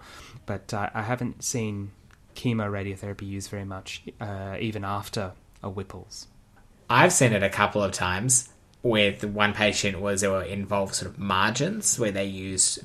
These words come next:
Speaker 2: radiosensitization with potential chemotherapy or single agent capecitabine. This was an older patient, but it's still not commonly used.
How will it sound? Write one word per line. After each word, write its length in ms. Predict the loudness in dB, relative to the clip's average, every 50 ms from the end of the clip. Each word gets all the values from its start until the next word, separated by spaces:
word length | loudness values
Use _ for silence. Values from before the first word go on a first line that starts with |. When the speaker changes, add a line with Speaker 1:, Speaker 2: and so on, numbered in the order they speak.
| -12
Speaker 2:
radiosensitization 1400 | -8 -2 0 0 0 0 0 0 2 2 2 2 0 -2 -4 -4 -2 -2 0 0 0 0 -2 -4 -4 -6 -6 -6 -6
with 160 | -6 -8 -8
potential 720 | -8 -8 -8 -6 -8 -6 -6 -4 -2 -2 -2 -4 -6 -10 -12 -16 -18 -18 -18 -18 -18 -20 -20 -20 -20 -14 -8
chemotherapy 920 | -2 0 0 0 0 -2 -4 -4 -6 -6 -6 -6 -6 -2 0 2 2 2
or 160 | 0 0 2
single 320 | 2 2 0 0 -2 -4 -6 -4
agent 420 | -6 -6 -4 -6 -6 -8 -10 -10
capecitabine. 800 | -8 -8 -8 -4 2 2 2 4 2 -2 -4 -4 -2 0 0 0 0
This 160 | -2 -2 -2
was 180 | -4 -4 -4 -6
an 180 | -6 -8 -12 -14 -16 -12 -8
older 260 | -8 -6 -6 -8 -8
patient, 540 | -8 -8 -6 -6 -6 -4 -6 -4 -4 -6 -8 -8 -16 -18 -16 -16 -16 -18 -4 0
but 220 | 0 0 0 0
it's 180 | -2 2 6 8
still 280 | 8 8 8 4 4 2
not 420 | 2 0 0 0 -2 -4 -6 -8
commonly 500 | -6 -4 -2 -2 -2 -4 -4 -6 -8 -10
used. 500 | -10 -10 -10 -10 -6 0 0 0 0